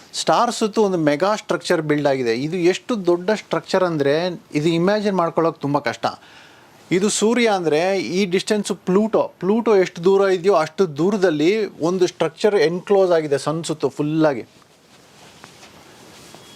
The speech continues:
ಇದು ಸೂರ್ಯ, ಇದ್ರ ಸುತ್ತು ಒಂದು ಸ್ಟ್ರಕ್ಚರ್ ಎನ್ಕ್ಲೋಸ್ ಆಗಿದೆ,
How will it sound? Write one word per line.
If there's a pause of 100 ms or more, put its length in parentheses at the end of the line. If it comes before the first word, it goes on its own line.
(120)
ಇದು
ಸೂರ್ಯ, (1400)
ಇದ್ರ
ಸುತ್ತು
ಒಂದು
ಸ್ಟ್ರಕ್ಚರ್
ಎನ್ಕ್ಲೋಸ್
ಆಗಿದೆ,